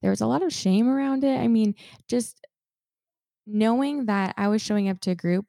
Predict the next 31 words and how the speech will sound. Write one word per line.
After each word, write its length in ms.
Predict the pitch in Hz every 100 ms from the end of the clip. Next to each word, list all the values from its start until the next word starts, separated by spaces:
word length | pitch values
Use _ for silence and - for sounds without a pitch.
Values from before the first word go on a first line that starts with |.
| -
for 100 | 196
something 320 | 196 190 202
that 120 | 190 -
I 200 | 160 165
didn't 320 | 190 202 180
do, 280 | 175 170 175
like, 260 | 202 185 175
let's 160 | 202
just, 240 | 226 220 -
you 80 | 202
know, 280 | 180 175 180
talk 200 | 202 185
about 160 | 190 208
that. 220 | 214 226
'Cause 120 | 190
I 140 | 185
was, 240 | 233 233 - - - -
I 60 | -
was 140 | 277
mad. 400 | 185 180 190 175 -
I 60 |
remember, 460 | 190 208 220 220 214 - -
I'll 80 | -
never 160 | 180 233
forget, 420 | 269 247 226 220
I'm 100 | 190
showing 260 | 165 185 202
up 100 | 240
to 120 | -
a 60 | 269
group 440 | 233 208 196 202